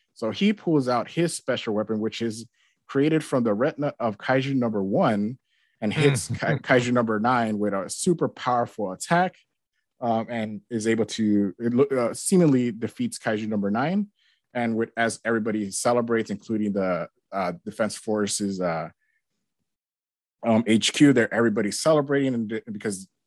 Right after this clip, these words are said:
Speaker 1: like, what, what the Defense Force, uh, H Q wanted and all the leaders wanted was the First Division to be positioned as the strongest division in the Defense Force. So they are, like, with this victory of Kai-, over Kaiju number nine, they see that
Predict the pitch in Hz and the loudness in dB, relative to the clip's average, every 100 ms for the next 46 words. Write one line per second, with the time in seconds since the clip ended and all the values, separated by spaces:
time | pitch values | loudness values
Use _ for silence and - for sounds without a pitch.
0 | _ _ - 113 104 - 113 110 - 110 | _ _ -6 -2 -2 -2 -2 -2 0 -2
1 | 107 104 104 107 101 - 104 101 - 95 | 0 0 0 -2 -2 -2 0 0 -2 -2
2 | 90 87 85 _ _ _ _ - 113 - | 0 0 -4 _ _ _ _ -2 0 0
3 | - 127 104 104 110 107 95 92 95 123 | 2 2 4 4 4 2 2 0 0 0
4 | 147 135 135 127 110 104 101 98 107 104 | 0 0 -2 -2 -2 -4 -6 -8 -6 -6
5 | 101 101 98 98 - 95 92 92 92 - | -4 -4 -2 -4 -4 -6 -4 -2 -2 -4
6 | - - 98 101 92 - 95 95 90 95 | -8 0 0 0 -4 -4 -2 -2 -2 -4
7 | 87 90 95 - _ 107 101 90 87 - | -4 -2 -4 -6 _ 0 0 0 -4 -4
8 | 92 98 - 156 190 - - _ _ - | -4 -2 0 2 0 -8 -16 _ _ -6
9 | 113 107 110 107 107 110 101 - 107 101 | 0 0 2 0 0 0 -2 0 -4 -2
10 | 104 107 - 107 98 101 - 107 98 92 | -2 -4 0 0 0 -2 -2 -4 -4 -4
11 | 104 95 98 95 101 110 104 90 - 113 | -2 -2 -4 -4 0 0 0 -2 -4 0
12 | 110 101 | 2 0